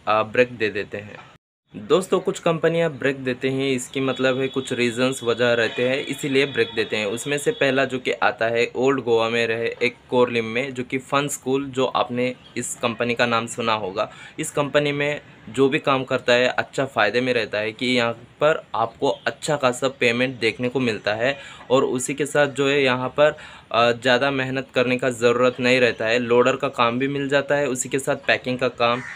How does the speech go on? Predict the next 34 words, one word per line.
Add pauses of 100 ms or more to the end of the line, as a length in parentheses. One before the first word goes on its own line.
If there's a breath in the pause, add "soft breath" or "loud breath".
(220 loud breath)
जो
कि
यहाँ
पर
बच्चों
का
खिलौने
को
जो
कि
तैयार
किया
जाता
है। (420 loud breath)
जब
जो
कि
प्रोडक्शन
जो
कि
बंद
हो
जाता
है
कि,
अ, (160)
जो
कि
उसका
डिमांड
कम
हो
जाता
है